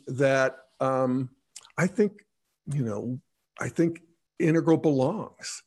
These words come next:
And that is in, you know, it sounds so arrogant, but I don't want to be coy about it either, if it's true, and I think it is, is that you're, you're in the role of a parent or a grandparent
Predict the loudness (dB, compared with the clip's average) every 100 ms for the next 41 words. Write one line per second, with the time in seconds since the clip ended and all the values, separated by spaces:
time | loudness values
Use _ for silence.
0 | _ _ -20 -20 -10 0 2 4 4 2
1 | 4 6 6 2 2 2 2 -4 -16 _
2 | _ _ _ _ _ _ 0 2 2 0
3 | -2 0 0 0 2 4 4 4 0 -4
4 | -8 -12 -18 -12 -8 -4 2 4 4 2
5 | -2 -6 0 2 4 4 2 0 -2 0
6 | 2 2 0 -6 -6 -2 2 2 2 0
7 | 0 2 2 2 0 0 0 0 -6 -20
8 | -18 0 4 4 4 4 6 6 4 6
9 | 6 4 2 -4 _ _ -12 -2 0 0
10 | -2 -10 -6 2 2 2 -4 _ 0 2
11 | 2 0 -4 -6 -8